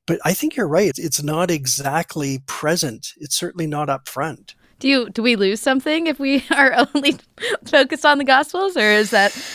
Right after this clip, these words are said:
Speaker 2: a healthy corrective to maybe an overfocus on Paul and previous, uh,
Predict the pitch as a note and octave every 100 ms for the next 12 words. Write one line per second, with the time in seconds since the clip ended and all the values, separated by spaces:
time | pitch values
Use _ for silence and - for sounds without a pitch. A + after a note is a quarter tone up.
0 | - G3+ A3 B3 B3 B3+ - G#3 A#3+ -
1 | B3 A#3 G#3 F#3 G3+ F#3+ G#3 B3+ C#4 C#4+
2 | B3+ C4+ C4 - G3 G3+ A#3 A#3+ A#3+ A3
3 | G3 A#3 A#3+ B3 B3+ - - A3+ A3